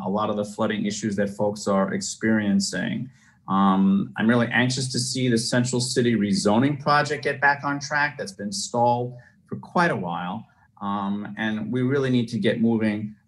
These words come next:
um, with that. Um, Breakers Avenue, Chris mentioned it's at thirty percent. I believe we'll be at sixty percent next month in February,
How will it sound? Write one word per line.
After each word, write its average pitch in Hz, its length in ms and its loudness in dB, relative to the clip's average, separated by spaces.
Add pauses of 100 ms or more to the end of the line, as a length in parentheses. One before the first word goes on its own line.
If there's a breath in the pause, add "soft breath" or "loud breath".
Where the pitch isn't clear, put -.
um, 98 400 0
with 110 240 0
that. 98 480 4 (360 soft breath)
Um, 101 400 0 (140)
Breakers 135 400 2
Avenue, 147 480 2
Chris - 320 -6
mentioned 143 340 -4
it's 127 160 -2
at 113 200 -2
thirty 139 260 -2
percent. 135 380 -6
I 120 60 0
believe 123 280 -2
we'll 139 100 -2
be 131 140 0
at 113 120 2
sixty - 440 -6
percent 139 520 -2
next 117 280 -4
month 135 320 0
in 110 80 0
February, 151 840 0